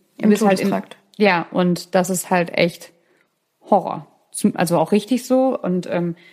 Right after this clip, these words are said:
Speaker 1: finde ich, das ist, ist halt alles Stahl, Stahlpritsche, ein Waschbecken, ähm, ein Klo, das war's. Total klein alles. Du kannst nicht an diesen ganzen Sachen teilnehmen,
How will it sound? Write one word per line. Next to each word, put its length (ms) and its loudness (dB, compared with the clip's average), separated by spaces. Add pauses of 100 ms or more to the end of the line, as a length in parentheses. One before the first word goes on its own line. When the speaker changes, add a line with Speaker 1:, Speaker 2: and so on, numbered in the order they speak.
(220)
Speaker 1:
finde 220 0
ich, 220 -4
das 140 -2
ist, 140 -8
ist 180 -10
halt 140 -4
alles 200 -2
Stahl, 680 0
Stahlpritsche, 1000 0 (300)
ein 240 0
Waschbecken, 720 0 (300)
ähm, 180 0
ein 220 0
Klo, 340 4
das 220 -4
war's. 500 0 (180)
Total 460 -2
klein 460 -2
alles. 320 -4
Du 100 -4
kannst 360 0
nicht 180 2
an 80 2
diesen 200 2
ganzen 300 0
Sachen 280 2
teilnehmen, 580 2